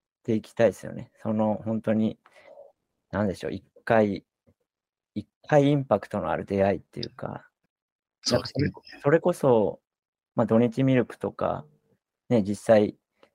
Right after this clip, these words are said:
Speaker 1: あの、こう、講演というか、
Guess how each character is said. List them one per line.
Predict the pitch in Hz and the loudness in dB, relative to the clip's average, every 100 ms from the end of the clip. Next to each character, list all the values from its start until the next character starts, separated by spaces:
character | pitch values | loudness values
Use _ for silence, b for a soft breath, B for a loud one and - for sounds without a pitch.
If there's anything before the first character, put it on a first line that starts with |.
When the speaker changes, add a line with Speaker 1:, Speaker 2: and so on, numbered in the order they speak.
| _ _ _ _ | _ _ _ _
Speaker 1:
あ | 98 101 | -4 -4
の、 | 98 87 80 80 50 50 - - _ _ _ _ _ _ _ | -2 -4 -4 -6 -8 -10 -12 -14 _ _ _ _ _ _ _
こ | - 117 107 | 0 4 6
う、 | |
講 | - 110 107 | 4 2 4
演 | 107 | 4
と | 104 | 2
い | 104 | -4
う | 92 | -6
か、 | - 80 - | -6 -6 -6